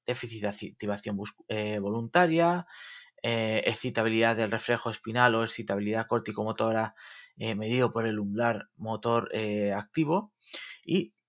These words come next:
definían, como definimos neuromuscular, como el tamaño o volumen muscular, la ac-, excitabilidad del reflejo espinal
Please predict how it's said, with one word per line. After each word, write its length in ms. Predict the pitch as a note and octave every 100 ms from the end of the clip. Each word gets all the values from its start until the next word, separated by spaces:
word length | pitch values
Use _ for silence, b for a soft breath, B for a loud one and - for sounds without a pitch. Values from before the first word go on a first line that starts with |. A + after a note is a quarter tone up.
| _ _ _ _
definían, 800 | A#2+ C#3+ - E3+ E3+ E3 G3 F#3+
como 580 | - B2+ A#2+ A2+ A2 G#2+
definimos 520 | A2+ - B2+ D3 D3
neuromuscular, 760 | C#3 B2+ A#2+ B2+ B2 C#3 F3 F3+
como 180 | C3 B2
el 100 | -
tamaño 380 | A#2 D3 D3
o 40 | A#2
volumen 300 | A#2+ C#3 D3
muscular, 520 | D3 - D#3+ F#3+ G#3 B B B -
la 280 | B2 C3+ -
ac-, 240 | B2+ B2 -
excitabilidad 880 | G2+ B2+ - C#3+ C3 B2+ B2 C#3 C#3
del 120 | A#2
reflejo 340 | A#2+ C#3 B2+
espinal 480 | C#3 - D3 F#3+